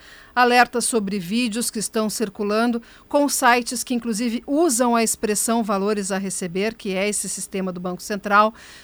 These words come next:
Também aquela, aqueles links que são encaminhados pelo WhatsApp, com textos que dizem que se, se referem aos valores a receber.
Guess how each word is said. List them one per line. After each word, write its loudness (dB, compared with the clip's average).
Também 6
aquela, 2
aqueles -2
links -2
que -8
são -2
encaminhados 0
pelo -2
WhatsApp, 2
com 2
textos -2
que -8
dizem -2
que -10
se, -2
se -8
referem -2
aos 8
valores 0
a -2
receber. -4